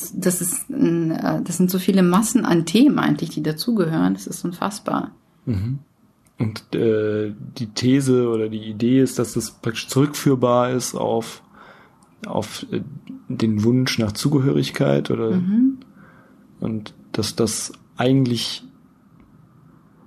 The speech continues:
Speaker 1: Also
Speaker 2: auch
Speaker 1: nicht nur
Speaker 2: an das
Speaker 1: Wunsch, sondern wirklich das
Speaker 2: das Bedürfnis,
Speaker 1: Bedürfnis.
Speaker 2: ja, genau.
Speaker 1: Mhm.
Speaker 2: Das Bedürfnis nach, nach Zugehörigkeit und, ähm, dass das,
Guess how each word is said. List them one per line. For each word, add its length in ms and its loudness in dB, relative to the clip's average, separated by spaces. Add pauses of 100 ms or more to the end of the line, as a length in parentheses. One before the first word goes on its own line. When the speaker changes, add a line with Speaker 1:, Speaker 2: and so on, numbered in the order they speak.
(140)
Speaker 1:
Also 240 2
Speaker 2:
auch 40 6
Speaker 1:
nicht 160 2
nur 140 6
Speaker 2:
an 80 6
das 160 6
Speaker 1:
Wunsch, 120 4
sondern 420 2
wirklich 260 0
das 140 -2
Speaker 2:
das 80 -6
Bedürfnis, 540 4
Speaker 1:
Bedürfnis. 180 4
Speaker 2:
ja, 60 0
genau. 340 -4
Speaker 1:
Mhm. 280 2
Speaker 2:
Das 100 0
Bedürfnis 580 2
nach, 220 -4
nach 220 -4
Zugehörigkeit 760 2
und, 220 -4 (720)
ähm, 800 2 (720)
dass 140 -4
das, 360 -2